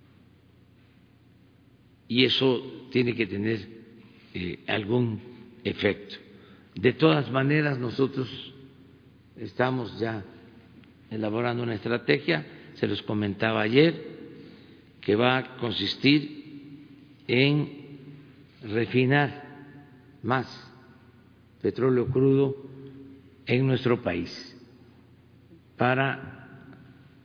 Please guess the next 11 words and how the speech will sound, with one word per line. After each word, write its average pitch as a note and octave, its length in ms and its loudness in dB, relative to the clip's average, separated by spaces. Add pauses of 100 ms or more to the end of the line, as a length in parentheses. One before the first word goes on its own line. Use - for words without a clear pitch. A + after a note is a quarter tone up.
comprar A2+ 800 -2 (840)
menos C3 460 2 (1500)
gasolinas A2+ 760 0 (1080)
en A#2 180 -2
el A2+ 100 0
extranjero. F2+ 580 -4 (2500)
Tuvimos D3 500 4 (2000)
dos C3+ 440 4
aciertos, C#3+ 1000 2
entre G2+ 340 2
otros, D3 600 0